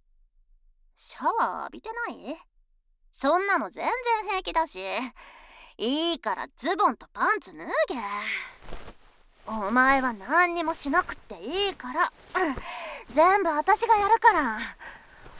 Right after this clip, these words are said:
お前は無理やり私にいたずらされただけ。だから浮気じゃない。どんな理屈って、そんな理屈だよ。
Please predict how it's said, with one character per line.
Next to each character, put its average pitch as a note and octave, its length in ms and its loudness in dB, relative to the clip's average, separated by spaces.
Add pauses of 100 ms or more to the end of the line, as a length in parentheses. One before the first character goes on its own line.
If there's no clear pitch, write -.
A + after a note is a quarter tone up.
お A3 160 2
前 C4+ 220 6
は C4 100 0
無 A#3+ 140 -2
理 D#4 100 -4
や D4+ 100 2
り C4+ 120 -4
私 D#4 320 -2
に C4 80 2
い G3+ 120 -12
た F4+ 140 4
ず F4+ 100 -6
ら D4 100 -4
さ - 180 -6
れ F#4+ 100 0
た G4+ 140 0
だ F4 100 0
け。 F#4 120 -2 (720)
だ C4+ 240 8
か - 140 0
ら - 220 -12
浮 G#3 160 -8 (180)
気 A#4 140 -4
じ - 80 -6
ゃ F4+ 60 -4
な C4+ 300 -2
い。 F#4+ 220 -2 (1600)
ど A#3+ 80 -6 (420)
ん D4+ 40 -2
な B3+ 120 4
理 G3+ 140 -4
屈 B3+ 320 -4
っ C#4+ 60 -4
て、 - 200 -6 (640)
そ F4+ 440 8
ん G4+ 80 0
な F4 120 4
理 D#4 140 -6
屈 - 240 -10
だ G#4 140 8
よ。 F4+ 80 2